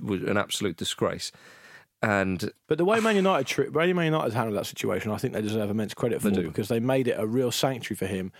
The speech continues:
Speaker 2: It was a fortress for them. Of course, he went on the next season to have a brilliant
Speaker 1: Oh.
Speaker 2: time.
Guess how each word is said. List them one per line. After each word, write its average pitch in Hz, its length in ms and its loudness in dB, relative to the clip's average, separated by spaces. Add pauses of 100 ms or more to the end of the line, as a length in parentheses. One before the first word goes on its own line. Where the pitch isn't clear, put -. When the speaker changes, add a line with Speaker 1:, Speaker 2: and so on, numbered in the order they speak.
(220)
Speaker 2:
It - 40 -8
was 98 100 -8
a 98 40 -4
fortress - 460 0
for 107 300 -2
them. 101 160 -4 (300)
Of - 100 -10
course, 120 280 0
he 120 100 2
went 110 160 0
on 95 240 -2
the 95 80 -2
next - 240 -4
season 98 240 -4
to 107 80 -2
have 92 80 -4
a 95 80 -6 (260)
brilliant 120 400 2
Speaker 1:
Oh. 139 80 4
Speaker 2:
time. 113 200 0